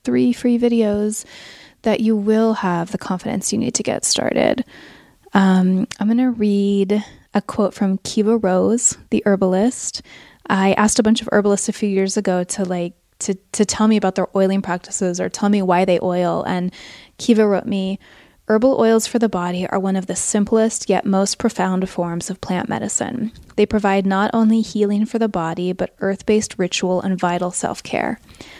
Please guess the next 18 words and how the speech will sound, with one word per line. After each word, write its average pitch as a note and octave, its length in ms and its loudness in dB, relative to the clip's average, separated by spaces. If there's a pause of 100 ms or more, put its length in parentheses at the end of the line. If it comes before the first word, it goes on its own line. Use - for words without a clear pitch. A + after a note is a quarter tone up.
(100)
Something A3+ 400 2
as B3 140 2
basic F#3+ 460 0
as F#3 120 -4
rose F#3+ 360 0
petals A3+ 480 0
infused G3 560 -2
in F#3+ 120 -4
coconut G#3+ 540 0
oil A3 460 2
can G#3 180 -2
reduce F#3+ 460 0
inflammation G#3+ 640 0
and F#3+ 160 -4
swelling G3 480 0
in A3 100 2
the A#3 80 2
skin, F3+ 560 -4